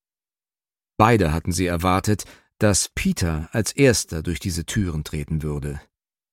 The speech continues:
Mit seinen exquisiten naturalistischen Studien war er der sehr viel erfolgreichere Künstler. Er ging so nah an einen Ausschnitt heran und arbeitete ihn so detailliert aus, dass die natürliche Welt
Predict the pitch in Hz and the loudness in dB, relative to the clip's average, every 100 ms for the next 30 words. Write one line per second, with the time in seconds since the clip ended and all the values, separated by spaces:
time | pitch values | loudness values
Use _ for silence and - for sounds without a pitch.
0 | _ _ _ _ 135 131 139 143 - 156 | _ _ _ _ 0 4 6 6 4 -2
1 | - - 156 147 139 180 165 160 147 147 | -4 -4 -2 0 -2 -2 0 2 2 0
2 | 127 123 139 - 127 131 - - 135 113 | 0 2 2 0 -2 -2 -2 -2 0 4
3 | 113 120 - _ _ _ _ - 123 139 | 6 4 2 _ _ _ _ 0 2 6
4 | 127 127 117 131 127 127 117 - 139 131 | 6 6 6 6 6 4 4 6 6 4
5 | 87 80 80 85 - 95 87 - 90 76 | 2 -2 -2 -6 -2 0 0 -2 -2 -2
6 | - _ _ _ _ _ _ _ _ _ | -6 _ _ _ _ _ _ _ _ _
7 | 139 143 151 160 131 190 147 113 113 139 | 4 6 8 8 6 8 8 8 6 4
8 | 135 123 120 113 117 110 110 120 110 101 | 2 2 2 2 4 2 2 0 0 0
9 | 90 92 101 120 110 _ _ _ 123 113 | 0 2 2 2 0 _ _ _ -2 2
10 | 123 135 135 135 139 156 131 123 151 139 | 4 6 6 4 4 6 6 6 6 4
11 | 127 127 113 120 127 - 92 117 135 - | 4 4 6 6 4 0 2 2 0 -2
12 | - _ _ _ _ - 123 131 123 139 | -8 _ _ _ _ -4 2 4 4 4
13 | 139 - 190 147 127 107 117 127 - | 4 4 4 4 4 4 4 4 0